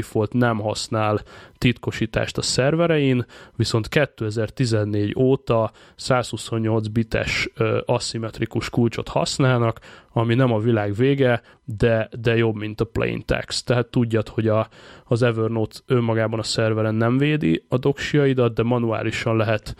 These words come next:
nótokat egyesével betitkosítani. Elvileg, majd utána járunk.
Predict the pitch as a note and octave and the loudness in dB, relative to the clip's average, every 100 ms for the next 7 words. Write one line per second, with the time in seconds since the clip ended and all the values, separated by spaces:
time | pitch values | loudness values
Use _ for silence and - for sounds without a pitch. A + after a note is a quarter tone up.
0 | - - B2 A2+ A2 G#2+ - G#2+ - G#2+ | -18 -4 2 2 2 -2 -6 -4 -2 0
1 | G#2 - A2+ G#2 G#2 G#2 A#2+ - A#2+ - | -2 0 0 0 0 -2 -4 -4 -4 -2
2 | A#2 - - - - - - _ - A#2 | -6 -4 -6 -8 -14 -18 -20 _ 0 2
3 | G#2+ A#2+ B2 G#2 - G#2+ G#2+ - B2 - | 2 4 2 0 -8 -8 -8 -10 -8 -2
4 | A2+ G#2+ - - - - | -2 -2 -4 -8 -10 -18